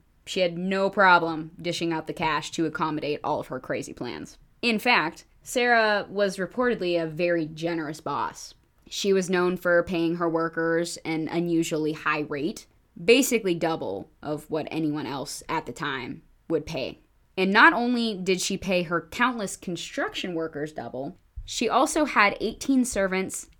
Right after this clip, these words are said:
and twenty gardeners that she paid double also. Sarah was unusually close with all of her staff and treated them like family, making sure that they lived in comfort. She even reportedly bought some of her employees' homes so they could be closer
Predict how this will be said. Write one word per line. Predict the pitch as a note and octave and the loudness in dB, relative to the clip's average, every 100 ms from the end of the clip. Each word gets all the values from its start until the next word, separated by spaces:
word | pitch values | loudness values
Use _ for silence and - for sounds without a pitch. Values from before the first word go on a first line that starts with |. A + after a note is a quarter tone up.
| - | -4
and | G3+ G#3 G#3 | -2 0 -2
twenty | G#3+ G3 D#3+ | -2 -2 0
gardeners | D#3+ D3 F2 E2 - - | 0 -2 -6 -10 -12 -12
that | C#3 | -8
she | - D#3 | -6 -4
paid | E3+ D3 | -4 -4
double | D3 D3 B2 G2 - _ | -4 -4 -6 -8 -12 _
also. | C3+ C3 - - - _ | -10 -10 -12 -16 -20 _
Sarah | - A#3 C4 C#4 | -2 4 6 4
was | A#3 A3 G#3 G3+ - | 4 2 2 -2 -4
unusually | G#3+ A3+ D4 D4+ A#3+ F3 | 0 4 6 4 2 -2
close | - F3+ F3+ | 0 0 0
with | F3+ - - | -6 -8 0
all | F#3 G3 | 4 4
of | D#3+ | 2
her | D#3+ | -4
staff | D#3+ C3+ C#3 D#3+ - _ _ _ | -6 -8 -6 -8 -14 _ _ _
and | E3+ E3+ E3 | -2 0 0
treated | E3 G#3 G3 | -4 -2 -2
them | F#3 F#3 | -2 -2
like | E3+ E3 | -4 -4
family, | D#3+ C#3+ C#3 F#2 - _ _ _ - | -8 -8 -8 -12 -16 _ _ _ -8
making | F#3+ G3 G#3 G3+ | -2 0 -2 -4
sure | F#3+ G3 F3+ | -2 0 2
that | E3+ E3 - | 0 -2 -2
they | F3 | -2
lived | F#3 F#3+ | 0 -2
in | G3+ | -4
comfort. | F#3+ D3 - D#3+ - _ - | -6 -6 -4 -6 -6 _ -8
She | - B3+ | -2 0
even | D3 C#4+ D#4+ C#4 | 2 2 4 4
reportedly | A#3 - G#3 G3+ F#3+ F#3 | 2 0 0 0 -2 0
bought | E3 E3+ - | 4 4 2
some | - F#3 | -2 -2
of | F#3 G3 | -2 0
her | F3+ | 0
employees' | E3+ - F3+ E3+ D3+ - | -2 -2 -2 0 -2 -4
homes | D3+ D#3+ F#3 G#3 - _ _ | -4 -2 -4 -6 -12 _ _
so | - F#3 | -6 -2
they | F3+ | -2
could | F3 | -2
be | E3+ | -4
closer | D#3+ - E3+ D#3+ D#3+ D#3 D3 | -2 0 0 0 -4 -4 -6